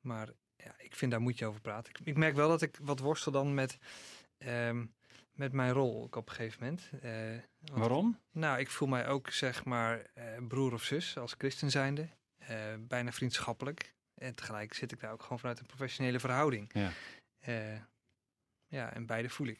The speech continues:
Speaker 2: Schuurt een beetje soms, misschien.
Speaker 1: N-, ja, het is meer aftasten van wat past en wat past niet.
Speaker 2: Ja.
Speaker 1: En ik merk ook nog wel, eh, ik vind het ook verschillend tussen man en vrouw. Dit zijn intieme gesprekken.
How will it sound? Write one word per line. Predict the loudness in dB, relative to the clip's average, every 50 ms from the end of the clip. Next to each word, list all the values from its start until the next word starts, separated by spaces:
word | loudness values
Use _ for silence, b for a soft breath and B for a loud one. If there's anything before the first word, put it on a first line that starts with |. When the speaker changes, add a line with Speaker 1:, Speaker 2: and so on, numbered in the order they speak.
| -8 -6
Speaker 2:
Schuurt | -2 4 6 6 6 6
een | 6
beetje | 4 2 0 -2 -2 -4
soms, | -4 -4 -6 -6 -8 -8 -10 -12 -12 _
misschien. | -8 -4 -2 -2 -2
Speaker 1:
N-, | -4 -4
ja, | -4 -4 -2 0 0
het | 0 0
is | 2
meer | 2 4 2 2
aftasten | 2 0 -2 0 2 0 0 2 0 -4 -2
van | 0 0 0 2
wat | 2 0 -2 -4 _ -6
past | -4 -4 -4 -4 -4 -4
en | -4
wat | -4 -6 -6
past | -8 -8 -8 -8 -10 -12
niet. | -14 -18 -10 -4
Speaker 2:
Ja. | 0 0 0 0 -2 -10 _ _ _ _ _ _ _ _ _ _ _ -4
Speaker 1:
En | -2 0 0
ik | 0 -2 -4 _ -2
merk | 0 2 2 2 0 0
ook | -2 -2 0 2
nog | 2 0 2 4
wel, | 4 6 6 6 4 0 -4 B B B B B B B B B B B _ _ _
eh, | -6 -4 -2 0 0 0 -2 -4
ik | -6 -4
vind | 0 0 0
het | 2 0 0
ook | -2 -2
verschillend | -2 -2 0 2 2 2 2
tussen | 2 2 2 4
man | 4 4 4 4 4
en | 2 0
vrouw. | 0 0 0 0 -2 -4
Dit | -8 -8 -6
zijn | -4 -4 -4 -6 -6 -8
intieme | -8 -8 -2 0 2 2 2 2
gesprekken. | 0 -2 -2 -2 -2 -2 -2 -6 -10